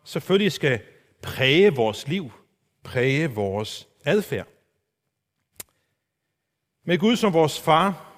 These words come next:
så er det ham, vi skal tro på, vi, det er ham, vi skal holde os til, det er ham, vi skal adlyde og regne med alt godt fra. Men Jesus advarer os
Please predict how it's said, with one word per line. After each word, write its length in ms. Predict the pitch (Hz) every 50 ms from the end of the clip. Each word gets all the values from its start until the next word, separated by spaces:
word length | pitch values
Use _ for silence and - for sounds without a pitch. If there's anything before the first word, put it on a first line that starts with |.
| _ _ _ _ _ _ _ _ _ _ _ _ _ _ _ _ _ _ _ _ _
så 160 | - - - 196
er 120 | 180 185
det 100 | 196 190
ham, 240 | 139 170 196 214 196
vi 100 | 190 160
skal 360 | - - - 120 98 90 -
tro 220 | - - 180 208
på, 400 | 214 - - 202 190 165 - _ -
vi, 160 | 143 139 131
det 180 | - - 160 147
er 40 |
ham, 180 | 135 165 190 180
vi 80 | 156 120
skal 220 | - - 113 95
holde 320 | 92 - 143 151 170 208
os 200 | 214 175 165 143
til, 240 | - - - 165 160
det 140 | 160 147 -
er 40 | 117
ham, 200 | 123 156 160 143
vi 80 | 131
skal 280 | 113 - - 98 90 - -
adlyde 560 | 131 165 196 226 208 202 190 185 175 170 123
og 280 | 120 113 110 110 107 - - - - -
regne 420 | 85 90 110 107 117 147 185 185
med 240 | 160 139 123 135 147
alt 240 | 120 131 139 135 -
godt 220 | - 147 165 -
fra. 320 | - - - 143 135 135 127 - - _ _ _ _ _ _ _ _ _ _ _ _ _ _ _ _ _ _ _ _ _ _ _ _ _ _ _ _ _ _ _ _ _ _ _
Men 220 | - - 165 165 - _ _ _ _ _ _ _ _ _ _
Jesus 380 | - 139 190 220 - 247 220 -
advarer 340 | - 180 233 254 254 226 156
os 440 | 139 135 139 135 - - - -